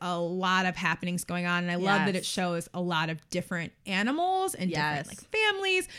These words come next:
Speaker 1: So I just love
Speaker 2: And different
Speaker 1: everything.
Speaker 2: jobs.
Speaker 1: Ye-,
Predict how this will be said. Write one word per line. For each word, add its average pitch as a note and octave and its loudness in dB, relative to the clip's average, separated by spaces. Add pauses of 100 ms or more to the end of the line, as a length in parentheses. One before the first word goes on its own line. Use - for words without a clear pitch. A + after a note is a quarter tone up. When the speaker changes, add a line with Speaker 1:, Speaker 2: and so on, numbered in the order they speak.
(100)
Speaker 1:
So - -2
I G#3+ 4
just G#3 -2
love F3 2
Speaker 2:
And A3+ 8
different C#4 4
Speaker 1:
everything. - 0
Speaker 2:
jobs. D#3+ 4 (100)
Speaker 1:
Ye-, B3 -2